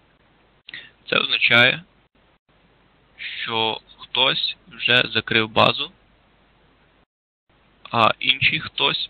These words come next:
хотів її ще використати. Е, для прикладу, уявимо, що в нас є один потік і другий потік, перший і другий. Перший потік відкрив connection до бази, і другий відкрив connection до бази. Вони,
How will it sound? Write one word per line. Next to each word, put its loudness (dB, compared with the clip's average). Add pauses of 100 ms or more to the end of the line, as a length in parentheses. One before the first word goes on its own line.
хотів -6
її -4
ще 2
використати. -12 (1500)
Е, -2 (180)
для 8
прикладу, 2 (880)
уявимо, 2
що -2
в -10
нас 2
є 4
один -2
потік -6 (180)
і -18
другий -4
потік, -6 (840)
перший 8
і -4
другий. -10 (920)
Перший 8
потік -2
відкрив 0
connection -2
до -6
бази, 4 (180)
і -18
другий -4
відкрив -6
connection -10
до -10
бази. 2 (440)
Вони, 4